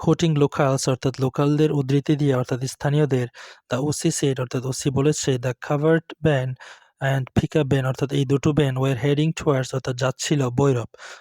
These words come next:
অর্থাৎ ভৈরবের দিকে যাচ্ছিল, "from নরসিংদীস নীলকুঠি", অর্থাৎ নরসিংদী নীলকুঠি থেকে। While, অন্যদিকে, "the auto rickshaw was also heading", এবং অটো রিক্সাটিও যাচ্ছিল, "heading,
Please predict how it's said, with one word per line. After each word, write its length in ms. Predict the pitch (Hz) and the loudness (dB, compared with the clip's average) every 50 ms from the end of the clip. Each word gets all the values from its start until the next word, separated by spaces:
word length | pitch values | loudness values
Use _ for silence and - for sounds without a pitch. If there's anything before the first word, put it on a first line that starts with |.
| - - | -8 -6
অর্থাৎ 240 | 147 - - 151 135 | -2 0 0 0 2
ভৈরবের 420 | 123 131 135 131 139 139 151 143 | 2 2 2 4 4 2 2 2
দিকে 180 | 156 156 160 139 | 2 0 0 0
যাচ্ছিল, 500 | 131 127 - - - - 127 117 117 113 117 - _ _ - - - - _ - - - | 0 -2 -4 -6 -6 -6 -4 -4 -4 -6 -8 -12 _ _ -20 -20 -20 -20 _ -16 -2 0
"from 140 | 143 135 | 0 2
নরসিংদীস 760 | 135 135 139 143 139 - - 165 156 151 151 160 165 - - - | 2 2 0 0 0 0 0 0 0 2 2 0 0 0 -4 -4
নীলকুঠি", 720 | 151 143 135 139 139 139 - - - 147 131 - 131 120 | -2 0 0 0 0 -2 -4 -4 -4 -4 -4 -2 -2 -2
অর্থাৎ 240 | 123 123 - - 143 | -2 -2 -2 -4 -4
নরসিংদী 520 | 135 135 139 135 - - 156 147 147 165 156 | -2 -2 -2 -2 0 0 0 0 0 0 0
নীলকুঠি 460 | 151 139 131 127 - - 131 127 127 | 0 0 -2 -2 -4 -2 -2 -2 -2
থেকে। 400 | - 123 113 - - 120 113 110 - _ _ _ _ _ _ _ _ _ _ _ _ _ _ _ _ _ _ _ _ _ _ _ _ _ _ _ _ - - | -2 -4 -6 -4 -6 -8 -8 -8 -10 _ _ _ _ _ _ _ _ _ _ _ _ _ _ _ _ _ _ _ _ _ _ _ _ _ _ _ _ 0 2
While, 300 | 160 156 139 131 131 - | 4 4 4 4 2 0
অন্যদিকে, 540 | 143 139 143 147 139 156 151 - 139 131 123 | 0 0 2 2 0 0 0 0 0 0 0
"the 100 | 135 135 | 0 0
auto 220 | 143 143 - 156 | 0 0 0 0
rickshaw 320 | 151 156 - - - 165 151 | 0 0 -2 0 2 2 4
was 200 | 156 156 151 - - - - - - - - - - | 4 2 2 0 -4 -10 -14 -16 -18 -20 -10 -4 -2
also 240 | 147 147 - - 165 | -2 -2 0 0 0
heading", 240 | 156 156 143 139 131 | 2 2 0 0 0
এবং 200 | 131 127 135 131 | -2 -2 -2 -2
অটো 200 | 139 143 - 156 | -2 -2 0 0
রিক্সাটিও 600 | 156 156 - - - 160 - 170 165 165 170 - - 139 | 0 0 0 -2 -2 -2 0 2 2 2 2 0 -4 -4
যাচ্ছিল, 500 | 123 143 135 - - - - 143 135 127 | -2 -2 -2 -2 -2 -2 0 0 0 2
"heading, 420 | 127 143 143 135 135 123 120 123 | 2 2 2 0 0 -2 -2 -6